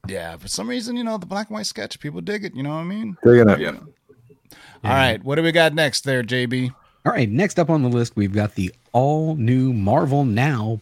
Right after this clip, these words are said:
Speaker 4: point one, issue number one, originally published in twenty fourteen from Marvel Comics. All right, so this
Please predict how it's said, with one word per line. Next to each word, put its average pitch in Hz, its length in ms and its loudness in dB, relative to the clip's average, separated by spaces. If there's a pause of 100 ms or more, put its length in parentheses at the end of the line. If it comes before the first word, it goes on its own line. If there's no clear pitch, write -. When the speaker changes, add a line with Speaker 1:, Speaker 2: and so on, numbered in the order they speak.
Speaker 4:
point 254 360 0 (180)
one, 160 480 0 (160)
issue 170 280 0
number 104 200 0
one, 92 400 -4 (300)
originally 117 340 0
published 135 360 -2
in 92 80 -4
twenty 139 240 -2
fourteen 143 420 0
from 101 160 -2
Marvel 123 320 0
Comics. 131 440 -2 (760)
All - 80 2
right, 95 240 -2
so 117 360 2
this 143 540 0